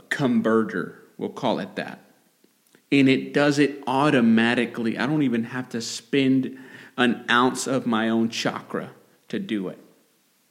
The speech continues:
You know, and, and people around you, they're like, "What, what, what?" You ever hear, uh, a, a, a language you don't understand,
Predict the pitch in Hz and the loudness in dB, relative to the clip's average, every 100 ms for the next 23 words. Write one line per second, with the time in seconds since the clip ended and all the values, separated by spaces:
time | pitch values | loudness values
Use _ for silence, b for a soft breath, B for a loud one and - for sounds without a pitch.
0 | _ _ _ B B B 135 123 107 - | _ _ _ B B B -2 0 0 -2
1 | 120 117 113 123 113 156 147 139 104 104 | 0 0 0 -2 -2 -4 -2 0 0 2
2 | 123 151 123 107 110 110 104 95 147 170 | 2 0 0 0 2 2 0 -4 -4 -4
3 | 95 160 190 113 160 156 180 160 - 170 | -4 -2 -2 -2 -2 2 2 2 0 2
4 | 151 147 B B B B 127 120 113 117 | 2 0 B B B B 2 4 4 2
5 | 120 117 127 117 120 - 123 113 107 110 | 0 2 2 2 0 0 0 2 0 2
6 | 135 139 123 123 123 123 120 110 - 113 | 4 4 2 2 2 2 2 0 0 0
7 | 117 113 104 | 2 2 0